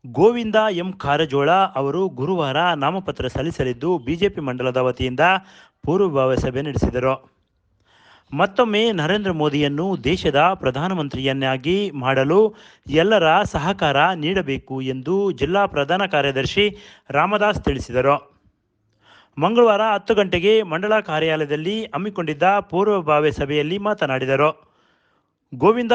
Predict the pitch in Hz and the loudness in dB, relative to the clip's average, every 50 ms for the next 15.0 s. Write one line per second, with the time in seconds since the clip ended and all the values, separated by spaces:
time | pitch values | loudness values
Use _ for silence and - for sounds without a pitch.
0 | 240 233 - 180 185 196 214 - 190 185 185 190 180 175 170 170 190 208 202 175 | 0 2 0 0 2 2 2 2 4 4 4 4 4 2 2 -2 -2 -2 -4 -4
1 | 196 190 - 220 214 202 170 151 139 - _ - 190 208 220 208 - 147 160 196 | -6 -6 -4 -4 -2 0 0 -2 -2 -4 _ -8 -6 -6 -6 -4 -2 0 0 0
2 | 196 185 160 156 165 190 202 202 180 156 156 156 156 175 202 208 165 - 180 190 | 0 0 -2 -2 -2 -2 -2 -2 0 2 2 2 2 0 -4 -4 -4 -4 -6 -4
3 | 208 196 180 156 156 170 190 190 180 170 165 160 - 196 214 214 214 175 151 143 | -2 -2 -2 2 2 2 2 2 0 -2 -4 -2 -2 -6 0 0 0 0 0 -2
4 | 147 185 196 180 - 160 156 156 147 151 151 175 190 208 214 202 - - - - | -2 -2 -4 -2 -2 -2 -2 -2 -4 0 2 4 4 4 2 -2 -6 -14 -20 -20
5 | _ _ - - 120 156 180 220 214 - - - 160 156 151 - - 151 151 151 | _ _ -12 -6 -2 0 0 0 2 0 0 0 2 0 0 0 -2 -2 -2 0
6 | 175 202 208 202 - 160 185 214 190 170 165 160 151 151 143 165 190 202 202 170 | 0 0 0 -2 -2 -4 -6 -4 0 2 2 2 2 0 2 2 2 2 2 -2
7 | 151 160 190 208 220 208 180 - 165 160 143 - - 156 143 180 190 165 175 185 | -2 -2 -2 0 0 -2 -2 -2 -4 -4 -4 -4 -6 -6 -4 -4 -4 -4 -6 -10
8 | - - 233 196 - 143 139 139 139 135 135 139 135 151 175 202 190 160 147 139 | -8 -6 -6 -4 0 0 0 0 0 -2 -2 -2 -2 -2 -2 -2 -2 -2 -2 0
9 | 143 139 151 156 151 _ _ _ _ _ _ _ _ _ _ _ _ _ _ _ | 2 4 4 2 2 _ _ _ _ _ _ _ _ _ _ _ _ _ _ _
10 | _ - 160 190 202 208 233 226 214 190 202 208 220 214 208 175 185 180 - 233 | _ 0 0 0 4 4 4 4 4 4 4 2 2 2 0 -4 -8 -6 -4 -4
11 | 214 170 175 180 175 170 165 165 190 196 190 180 185 185 190 - - 202 - - | -2 0 0 0 0 -2 0 0 0 2 2 0 0 -2 -2 -4 -4 -4 -2 -6
12 | 151 143 131 - 147 147 147 151 180 208 208 165 139 131 151 170 190 175 151 - | -8 -8 -6 -4 -2 -2 -2 -2 -2 -4 -4 -4 -4 -6 -4 -4 -4 -4 -2 -2
13 | 151 135 139 143 139 - 202 214 226 233 226 - - - - - _ - 147 170 | -4 -2 -2 -4 -2 0 2 4 4 4 2 -2 -14 -20 -20 -20 _ -2 0 0
14 | 202 226 226 190 202 196 - 208 214 214 202 - 190 202 214 214 - 180 170 175 | 2 2 0 0 -2 0 2 2 2 2 2 0 -2 0 0 -2 -2 0 2 2